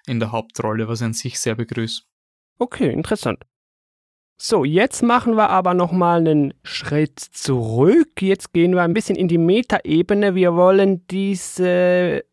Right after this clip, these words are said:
Speaker 2: Mechanik der Choose Your Own Adventure Bücher, Schrägstrich,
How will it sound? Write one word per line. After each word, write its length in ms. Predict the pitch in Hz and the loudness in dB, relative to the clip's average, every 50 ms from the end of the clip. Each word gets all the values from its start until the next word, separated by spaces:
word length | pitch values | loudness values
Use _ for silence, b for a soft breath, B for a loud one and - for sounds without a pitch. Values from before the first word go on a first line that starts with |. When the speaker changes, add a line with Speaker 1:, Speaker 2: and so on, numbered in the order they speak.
| _ | _
Speaker 2:
Mechanik 840 | - 175 170 - - 180 170 175 185 214 226 214 180 - - - - | -2 -2 -2 0 0 0 2 2 2 2 2 0 0 -2 -4 -12 -6
der 220 | - 175 165 160 160 - | -2 0 0 0 -2 -4
Choose 440 | - - - 190 190 202 190 - - 170 | -6 -4 -2 0 0 0 -2 0 0 0
Your 120 | 170 156 - | 0 0 0
Own 300 | - 160 170 185 214 - | 0 2 4 4 4 2
Adventure 960 | - 165 - - - 151 147 160 170 185 196 - - - 190 185 180 175 165 - _ _ _ - | -2 -4 -6 -6 -10 -4 0 2 2 2 0 -2 0 2 4 4 4 2 0 -2 _ _ _ -6
Bücher, 500 | 185 185 175 - 190 175 175 175 170 160 | -6 -4 -2 0 2 4 4 4 4 2
Schrägstrich, 760 | - - - 151 151 - - - - - 147 143 - - | -2 -4 -4 -6 -6 -6 -10 -8 -4 -4 -4 -4 -4 -8